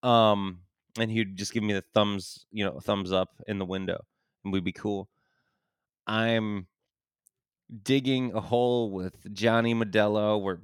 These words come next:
digging, digging, digging. When all of a sudden, the lights come on in the apartment that we used to <laughs> own.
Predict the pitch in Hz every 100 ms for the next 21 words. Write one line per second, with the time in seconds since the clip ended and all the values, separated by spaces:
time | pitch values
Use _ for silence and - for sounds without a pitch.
0 | 95 131 123 123 120 113 123 113 113 117
1 | 117 117 117 110 _ _ _ _ _ _
2 | _ _ _ - 110 110 101 117 123 117
3 | - 120 113 101 87 82 _ _ _ _
4 | _ _ _ _ 95 101 95 113 104 -
5 | - 104 90 80 80 82 - _ _ _
6 | 113 104 101 98 110 98 98 90 98 101
7 | 98 110 - 147 - - 131 92